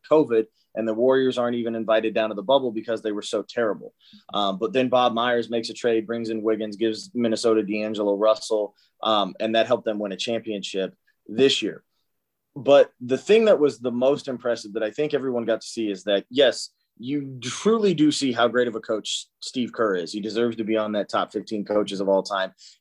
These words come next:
getting his fourth, um, championship, because you're seeing they won without Kevin Durant and went to another finals without him in twenty fifteen and then in twenty sixteen.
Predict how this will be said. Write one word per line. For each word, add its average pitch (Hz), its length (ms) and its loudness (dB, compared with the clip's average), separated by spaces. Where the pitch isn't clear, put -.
getting 139 240 6
his 123 160 0
fourth, 131 460 2
um, 101 460 -2
championship, 110 840 -2
because 113 440 2
you're 113 120 -2
seeing 131 560 -2
they 147 500 4
won 135 720 2
without 127 420 2
Kevin 107 240 -6
Durant 85 360 -12
and 110 120 -4
went 143 180 0
to 151 120 0
another 135 240 0
finals 113 420 -4
without 98 320 -4
him 76 120 -16
in 82 80 -14
twenty 113 260 -4
fifteen 107 400 -2
and 98 100 -4
then 98 120 -8
in 95 140 -16
twenty 98 220 -8
sixteen. - 420 -12